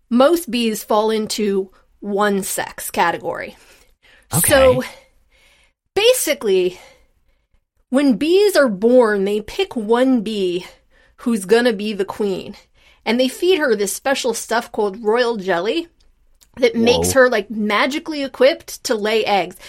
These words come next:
Speaker 1: And there's a little bit more to that. There's, there's specific, um, egg cells that are more adaptable to become queens than others. So basically,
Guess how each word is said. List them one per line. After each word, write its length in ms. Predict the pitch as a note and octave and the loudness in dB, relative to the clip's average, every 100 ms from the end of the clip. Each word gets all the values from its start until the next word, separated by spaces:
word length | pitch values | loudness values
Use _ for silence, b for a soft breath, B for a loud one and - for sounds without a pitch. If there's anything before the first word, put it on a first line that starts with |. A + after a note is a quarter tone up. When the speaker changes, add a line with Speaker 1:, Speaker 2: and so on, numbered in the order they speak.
| B B | B B
Speaker 1:
And 120 | D4+ | 2
there's 160 | F4 | 4
a 40 | F4+ | 4
little 220 | F4 F4 | 2 4
bit 120 | C#4 | 2
more 200 | B3 A#3+ | 4 2
to 120 | A#3 G#3 | 2 0
that. 200 | E3+ G3 | 0 0
There's, 280 | G#3+ G#3+ A3 | -2 -2 -4
there's 260 | A#3 A3+ | 0 0
specific, 800 | - - B3 - D#4 D#4+ D#4 - | -4 -8 -8 -6 -6 -6 -6 -4
um, 400 | E3 G#3+ G3+ F#3 F#3 b b b b - | 2 2 2 -2 -8 b b b b 0
egg 220 | A#3+ A3 | 0 0
cells 520 | - - A3 G#3+ A#3 | -2 0 2 2 0
that 200 | A3 G3+ | -2 -2
are 80 | G3+ | -2
more 640 | G3 G3+ G3+ G#3 G#3+ A3+ A#3 | 0 0 4 4 4 2 0
adaptable 720 | G#3 G3 F#3+ G3+ - A#3 B3+ C4+ | -2 0 0 0 -2 4 4 4
to 140 | A#3+ | -4
become 360 | G#3 - G3+ G#3 | -10 -8 -6 -6
queens 540 | - A3 A#3+ D4+ D4+ | -4 -2 -2 -2 -6
than 140 | A3 G3+ | -6 -6
others. 520 | - A#3 E4+ F4+ F4+ - _ _ b b b | -4 -2 2 0 0 -8 _ _ b b b
So 180 | b D#4 | b -4
basically, 720 | D#4 F4 F4 E4+ C#4+ C4+ B3+ | -2 -2 -2 -2 -2 -2 -2